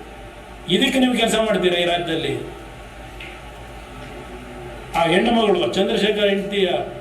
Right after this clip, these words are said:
ಚಂದ್ರಶೇಖರ್ ಆತ್ಮಹತ್ಯೆ ಮಾಡ್ಕೊಂಡಿದ್ದ ಹೆಣ್ಣು ಮಗಳು ಕಣ್ಣಲ್ಲಿ ಹಾಕೋದು.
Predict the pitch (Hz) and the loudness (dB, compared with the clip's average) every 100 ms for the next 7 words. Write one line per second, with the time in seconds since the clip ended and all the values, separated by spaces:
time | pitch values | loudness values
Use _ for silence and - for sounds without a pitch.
0 | - 151 190 208 202 196 190 170 185 214 | -8 0 2 4 2 4 4 4 0 0
1 | 202 196 190 185 180 180 180 185 220 208 | 2 4 4 4 2 2 4 2 2 2
2 | 190 185 214 247 233 208 160 143 123 - | 2 2 2 2 4 2 0 -4 -6 -10
3 | - | -12